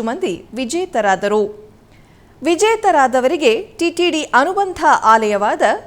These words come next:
ಶ್ರೀ ವೆಂಕಟೇಶ್ವರ ಸ್ವಾಮಿ ಆಲಯದಲ್ಲಿ ನಿನ್ನೆ ತಿರುಮಲ ತಿರುಪತಿ ದೇವಸ್ಥಾನ ಹಿಂದೂ ಧರ್ಮ ಪ್ರಚಾರ ಪರಿಷತ್ ವತಿಯಿಂದ ಬಹುಮಾನ ವಿತರಣಾ ಕಾರ್ಯಕ್ರಮವನ್ನು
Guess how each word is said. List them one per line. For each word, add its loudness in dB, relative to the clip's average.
ಶ್ರೀ -4
ವೆಂಕಟೇಶ್ವರ -4
ಸ್ವಾಮಿ 2
ಆಲಯದಲ್ಲಿ 2
ನಿನ್ನೆ 6
ತಿರುಮಲ 2
ತಿರುಪತಿ -4
ದೇವಸ್ಥಾನ -2
ಹಿಂದೂ -2
ಧರ್ಮ 2
ಪ್ರಚಾರ 2
ಪರಿಷತ್ -6
ವತಿಯಿಂದ -4
ಬಹುಮಾನ 6
ವಿತರಣಾ 0
ಕಾರ್ಯಕ್ರಮವನ್ನು 0